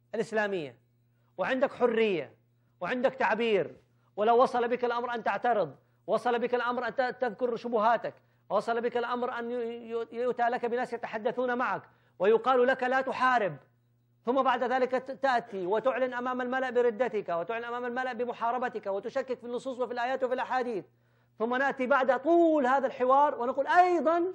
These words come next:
أيضًا إن لم تكن محاربًا تركناك، وإن لم تكن محاربًا ربما، يعني، بينا لك بعض العقوبة اليسيرة حتى تحمى الدولة"،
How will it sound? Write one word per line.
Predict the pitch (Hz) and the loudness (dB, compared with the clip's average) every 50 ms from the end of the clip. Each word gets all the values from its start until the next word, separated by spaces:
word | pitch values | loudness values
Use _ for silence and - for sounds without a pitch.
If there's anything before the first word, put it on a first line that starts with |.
| - _ _ _ _ _ _ _ _ _ - | -8 _ _ _ _ _ _ _ _ _ 4
أيضًا | 254 311 320 302 285 294 311 | 6 6 6 6 6 4 2
إن | 302 294 - - 240 269 302 | 0 0 -4 -2 0 0 2
لم | 311 285 | 2 2
تكن | 220 269 269 277 285 269 | 4 4 4 4 4 0
محاربًا | 262 - 240 294 302 294 294 254 | 0 0 2 2 2 2 2 2
تركناك، | 294 294 294 285 285 285 311 311 269 - - _ _ _ _ _ _ _ _ _ _ _ _ _ _ - | 2 2 2 2 0 -2 -2 -2 -4 -6 -8 _ _ _ _ _ _ _ _ _ _ _ _ _ _ -4
وإن | 170 214 233 247 254 262 | 0 0 0 2 0 0
لم | 277 262 | 0 2
تكن | 277 285 - 262 277 269 | 2 0 2 0 -2 -2
محاربًا | 240 - 285 277 277 277 | 0 0 2 2 2 2
ربما، | 262 262 269 269 262 254 262 262 - | 2 2 2 2 2 0 0 -2 -4
يعني، | - 220 220 220 226 226 - - | -6 -8 -6 -6 -6 -6 -6 -4
بينا | 190 208 247 262 294 277 262 | -2 0 2 2 2 0 0
لك | 254 269 262 - | 0 0 0 0
بعض | 262 247 285 277 277 269 | 0 4 4 4 6 4
العقوبة | 254 247 254 262 285 277 277 | 4 2 4 4 6 6 6
اليسيرة | 262 254 254 254 - 277 269 247 220 180 - - _ - | 6 4 4 4 4 2 2 2 2 0 -6 -14 _ -6
حتى | - 240 - - 262 247 | -4 -4 0 0 0 2
تحمى | 285 285 - 262 285 | 2 2 2 0 0
الدولة"، | 233 214 294 294 302 302 311 302 302 | 4 6 6 6 8 6 2 2 0